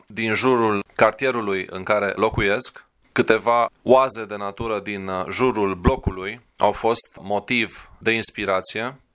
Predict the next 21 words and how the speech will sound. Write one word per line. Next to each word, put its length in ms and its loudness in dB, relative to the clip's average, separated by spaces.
Apariția 1000 0
irișilor, 920 0
apariția 920 0
lalelelor, 800 -4
apariția 920 -4
florilor 680 2
în 140 -2
copac, 600 -2
primăvara, 800 2
mi-au, 400 2
uh, 360 2
reaprins 540 -2
simțurile, 1040 0
motivația 720 -2
și 440 -2
bucuria, 680 -2
astfel 340 2
că 140 -2
am, 220 0
uh, 220 -2
ieșit 500 -4